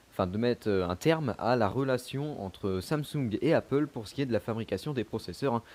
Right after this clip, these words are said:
Je pense que Apple va arrêter de faire sous-traiter par Samsung parce que là, ça va plus du tout sur ce point-là. Donc un Cortex A neuf, hein, le même qu'on connaît aujourd'hui qui équipe les iPhone six S. Donc autant dire qu'on aurait de la puissance.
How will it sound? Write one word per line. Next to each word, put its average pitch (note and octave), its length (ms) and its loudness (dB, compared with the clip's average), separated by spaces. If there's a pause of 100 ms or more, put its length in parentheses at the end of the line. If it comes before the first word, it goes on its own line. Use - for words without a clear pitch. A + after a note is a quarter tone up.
(140)
Je - 80 -16
pense C3 160 -2
que A#2+ 120 -2
Apple C3 260 0
va G#2 180 2
arrêter B2+ 300 -2
de - 60 -6
faire A2+ 180 -4
sous-traiter A2 420 -4
par G2+ 160 -2
Samsung B2 380 -6
parce F#2+ 160 -2
que - 80 -2
là, A#2+ 100 2
ça A#2 140 -4
va F#2+ 120 -2
plus - 140 -10
du G#2 140 -6
tout D#3 200 -4 (460)
sur F3+ 220 2
ce - 40 -16
point-là. G#2 280 0 (880)
Donc D3 160 2 (200)
un F#3 100 0
Cortex F3 500 -2
A C#3+ 100 2
neuf, B2 280 2
hein, A#2+ 100 4
le G2+ 80 2
même D3 180 4
qu'on D#3+ 140 -4
connaît C3+ 240 2
aujourd'hui A2+ 420 2
qui B2 160 0
équipe D#3 300 -2
les A2+ 160 0
iPhone C#3+ 380 -2 (340)
six - 420 -8
S. A#2 260 8
Donc - 160 -10
autant F2+ 240 -4
dire B2+ 200 -2
qu'on F#2+ 140 -6
aurait B2 220 0
de A#2+ 160 -2
la D3 140 2
puissance. B2 520 -6